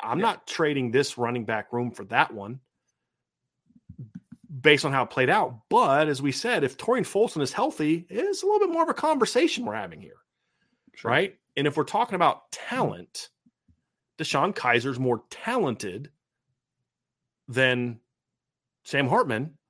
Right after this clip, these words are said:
Speaker 1: and Malik Zaire is more talented than Steve Angeli or Kenny Minchey for who they are now.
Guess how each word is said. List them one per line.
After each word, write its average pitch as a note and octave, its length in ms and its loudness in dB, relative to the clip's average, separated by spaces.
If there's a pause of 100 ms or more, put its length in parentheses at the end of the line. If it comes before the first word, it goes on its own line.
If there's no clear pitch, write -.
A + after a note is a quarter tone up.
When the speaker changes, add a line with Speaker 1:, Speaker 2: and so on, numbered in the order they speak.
(440)
Speaker 1:
and C3 140 0
Malik C#3+ 240 0
Zaire D3+ 600 2 (460)
is C#3 160 -2
more C3 160 2
talented C#3 680 -4 (400)
than C3 440 -2 (340)
Steve B2+ 200 -2
Angeli A#2+ 540 -2 (500)
or A2+ 160 -4
Kenny A2+ 240 -8
Minchey G#3 420 -4 (300)
for A2+ 260 -2
who - 140 0
they A2+ 120 0
are G2+ 140 -6
now. D3 360 -8